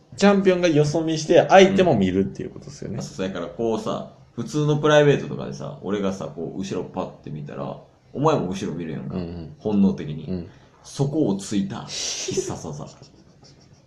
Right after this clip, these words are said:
Speaker 2: チャレンジャーがこう、パッてこう、試合中やで。試合中にパッてこうやって見んねん。ほんなら、チャンピオンも同じ方向くねん。でもなんか、この辺とかに、「向くな！向くな！」みたいな。<laughs>
Speaker 1: コメディやん。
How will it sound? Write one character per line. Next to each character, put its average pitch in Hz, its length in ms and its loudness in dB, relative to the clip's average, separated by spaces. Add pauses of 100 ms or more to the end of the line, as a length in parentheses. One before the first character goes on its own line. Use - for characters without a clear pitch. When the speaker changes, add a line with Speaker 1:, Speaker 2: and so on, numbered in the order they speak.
(140)
Speaker 2:
チ - 120 4
ャ 135 40 8
レ 143 120 8
ン 113 40 6
ジ 98 80 4
ャ 95 40 0
ー - 20 -4
が - 80 -4
こ - 100 -8
う、 - 80 -12
パ - 100 -4
ッ - 180 -4
て 104 80 -6
こ 80 280 -6
う、 - 40 -20 (260)
試 175 220 0
合 170 120 2
中 147 100 0
や - 40 2
で。 - 80 -4 (300)
試 151 240 4
合 - 40 0
中 147 80 -4
に 139 120 -4
パ 143 100 -6
ッ 139 60 -4
て - 120 -14
こ 90 60 -8
う 87 40 -6
や - 60 -12
っ - 20 -20
て 85 60 -14
見 82 120 -12
ん 78 80 -14
ね 73 80 -14
ん。 - 60 -18 (300)
ほ 123 60 -8
ん 127 40 -4
な 131 100 -2
ら、 113 140 0
チ 139 100 -2
ャ 127 120 2
ン 98 60 -6
ピ 95 60 -6
オ - 20 -8
ン 87 40 -8
も 95 240 -2
同 107 100 -2
じ 98 80 0
方 104 100 -4
向 87 160 -6
く - 140 -12
ね - 80 -10
ん。 - 80 -14 (440)
で 147 60 6 (140)
も 120 100 -2
な 113 100 -4
ん 98 40 -6
か、 98 180 -2 (220)
こ 143 100 -2
の 139 80 0
辺 147 180 2
と 120 80 -4
か 95 100 -4
に、 107 220 -4 (240)
「向 175 220 6
く - 100 8
な！ - 320 8
向 226 200 8
く 285 120 10
な！」 202 80 10 (220)
み 143 100 8
た 123 100 8
い - 40 4
な。 98 60 -2 (580)
<laughs> - 600 -10
Speaker 1:
コ 381 180 6
メ 269 180 8
デ 147 60 4
ィ 135 220 4
や 107 160 4
ん。 - 20 -6